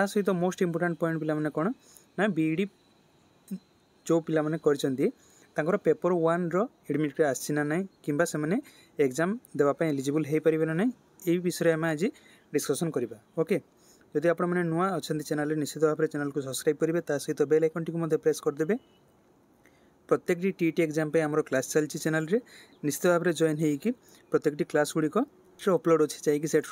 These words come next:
ଆପଣମାନେ ଦେଖିପାରିବେ। ଠିକ୍ ଅଛି, ତାହେଲେ ଚାଲ ଫାଷ୍ଟ ଅଫ୍ ଅଲ୍ ଆମେ ଡିସ୍କସନ୍ କରିବା ଟାଇମିଂ। ଓକେ, ଯେତେବେଳେ ଆଡମିଟ୍ କାର୍ଡ଼ ଡାଉନଲୋଡ୍ କରିବେ,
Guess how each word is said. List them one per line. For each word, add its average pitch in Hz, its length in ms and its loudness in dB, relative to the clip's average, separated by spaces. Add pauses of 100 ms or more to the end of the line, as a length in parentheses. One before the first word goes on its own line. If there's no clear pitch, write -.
ଆପଣମାନେ 147 380 0
ଦେଖିପାରିବେ। 117 440 -4 (400)
ଠିକ୍ 202 180 2
ଅଛି, 139 140 -4 (520)
ତାହେଲେ 165 300 0
ଚାଲ 175 140 0 (480)
ଫାଷ୍ଟ 160 200 0
ଅଫ୍ 185 80 -2
ଅଲ୍ 190 120 0
ଆମେ 190 160 2
ଡିସ୍କସନ୍ 160 400 -2
କରିବା 190 180 -2 (120)
ଟାଇମିଂ। 123 280 -2 (480)
ଓକେ, 170 140 0 (460)
ଯେତେବେଳେ 175 360 0
ଆଡମିଟ୍ 170 260 0
କାର୍ଡ଼ 185 160 0
ଡାଉନଲୋଡ୍ 151 320 2
କରିବେ, 151 260 2